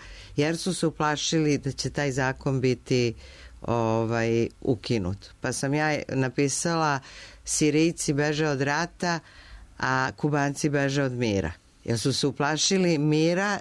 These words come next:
i da će taj zakon biti u, ukinut, koji im, im daje privilegovan položaj. Ako vi pogledate, e, kubanske Amerikance u Majamiju, koji, e, slave, e, život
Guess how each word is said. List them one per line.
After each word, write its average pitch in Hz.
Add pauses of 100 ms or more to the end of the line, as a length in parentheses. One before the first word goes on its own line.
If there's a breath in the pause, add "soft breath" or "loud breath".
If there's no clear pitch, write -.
(100)
i 156
da 147
će 143
taj 156
zakon 147
biti 139
u, 78
ukinut, 175
koji 156
im, 127
im 143
daje 151
privilegovan 139
položaj. 110 (280 loud breath)
Ako -
vi 214
pogledate, 220 (460 loud breath)
e, 127 (140)
kubanske 196
Amerikance 143
u 131
Majamiju, 113 (500 loud breath)
koji, 135
e, 104 (1080)
slave, 147 (420 loud breath)
e, 117 (420)
život 143